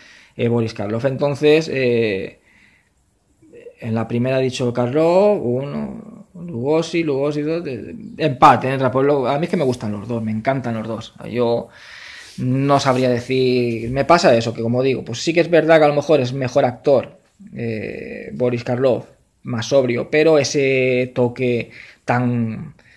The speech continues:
sofisticado, tan galante, tan de supervillano,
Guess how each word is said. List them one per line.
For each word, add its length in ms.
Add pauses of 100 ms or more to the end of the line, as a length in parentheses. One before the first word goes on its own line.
sofisticado, 880
tan 240
galante, 500
tan 220
de 100
supervillano, 840